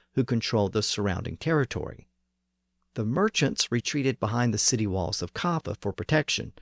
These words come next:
but the Mongols besieged the town.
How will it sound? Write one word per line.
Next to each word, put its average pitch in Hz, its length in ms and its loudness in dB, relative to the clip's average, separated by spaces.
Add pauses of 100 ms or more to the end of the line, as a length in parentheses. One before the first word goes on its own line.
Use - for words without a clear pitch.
(520)
but 127 140 -4
the 127 80 2
Mongols 131 640 0 (100)
besieged - 800 -2
the 104 100 -4
town. - 480 -2